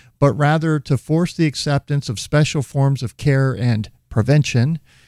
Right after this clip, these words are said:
including remdesivir, which, you know, kills twenty-five, uh, seventy-five percent of the people that get three doses of it, use respirators, and ultimately a series of essential untested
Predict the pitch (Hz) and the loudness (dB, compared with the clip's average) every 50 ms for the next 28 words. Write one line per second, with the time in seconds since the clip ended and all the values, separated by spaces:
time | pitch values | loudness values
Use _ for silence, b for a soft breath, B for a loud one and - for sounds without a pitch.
0 | b b - 127 127 - 147 147 131 139 135 123 123 127 123 113 196 208 175 151 | b b 0 0 2 4 4 4 4 4 2 2 2 0 0 2 0 0 2 0
1 | 127 107 127 127 143 165 156 127 117 - - - - - - - - - 104 123 | 0 0 0 0 0 0 -2 -4 -4 -6 -8 -12 -14 -14 -16 -12 -8 -4 -2 -2
2 | 123 113 107 107 120 117 - _ _ - - 139 135 131 127 - - - - - | -2 -2 -2 -2 -4 -4 -8 _ _ -4 0 2 2 2 0 -2 -8 -10 -4 -2
3 | 135 135 143 131 - 135 135 135 127 - _ - - - 117 117 107 107 113 - | 0 0 0 0 0 0 0 0 -2 -6 _ -20 -20 -12 -10 -10 -10 -10 -8 -4
4 | - 147 147 143 123 - 143 139 131 - 120 - 147 135 131 120 107 - 139 131 | -2 -2 -2 -2 0 0 0 -2 -2 -4 -6 -4 -2 -2 -2 -2 -2 -2 -4 -2
5 | 127 131 127 123 120 110 131 127 - - 120 135 139 131 117 123 131 131 - - | 0 0 -2 -2 -2 -2 -4 -6 -6 -6 -6 -6 -4 -2 0 0 0 0 0 -2
6 | 131 110 117 113 107 113 139 151 - _ _ _ _ _ _ _ _ _ _ _ | -2 -2 -2 -2 -2 -4 -4 -6 -8 _ _ _ _ _ _ _ _ _ _ _
7 | _ b b b b b b b b b b b b - 139 147 151 156 143 - | _ b b b b b b b b b b b b 2 4 6 6 6 4 0
8 | 135 117 123 151 165 - - - 143 131 127 123 117 123 143 151 131 143 139 143 | -4 -2 0 0 0 0 -2 0 0 2 2 2 2 0 -2 -2 -2 -2 -2 -2
9 | 131 120 165 185 180 - 175 139 131 98 82 123 127 135 139 123 - - 156 156 | 0 -2 -2 -2 -2 -4 -2 -2 -2 -2 -2 -2 -2 -2 -2 -4 -4 -6 -4 -2
10 | 156 151 147 139 139 117 117 117 - - - 156 156 156 - - 156 139 139 - | -2 -2 -2 -2 -4 -4 -6 -6 -8 -6 -6 -4 -4 -4 -2 -2 0 0 0 0
11 | - 120 147 170 165 - - - 127 127 - - - - 120 120 113 120 | -2 -2 0 0 -2 -2 -4 -4 -4 -4 -4 -4 -4 -2 0 0 0 -4